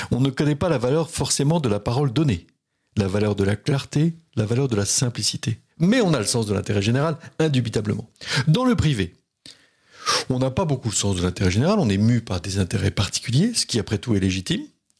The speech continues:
puisque dans une certaine mesure, c'est la somme des intérêts particuliers qui optimise la situation globale. Mais en revanche,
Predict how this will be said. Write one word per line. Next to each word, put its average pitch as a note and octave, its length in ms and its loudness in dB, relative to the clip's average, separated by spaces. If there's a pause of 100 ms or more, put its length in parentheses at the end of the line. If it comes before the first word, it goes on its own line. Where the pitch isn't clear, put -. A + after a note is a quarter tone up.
(300)
puisque - 300 -2 (460)
dans A2 100 0
une A2+ 160 2
certaine B2 300 0
mesure, A2+ 260 0
c'est - 140 0
la G#2 80 2
somme B2 260 0
des G#2 140 -2
intérêts G2+ 240 0
particuliers G#2 420 -2
qui A2+ 160 -2
optimise A2 640 0 (480)
la G2+ 100 0
situation A2 440 0
globale. D3+ 380 2 (460)
Mais G3+ 520 2
en C3+ 60 -2
revanche, D3+ 600 2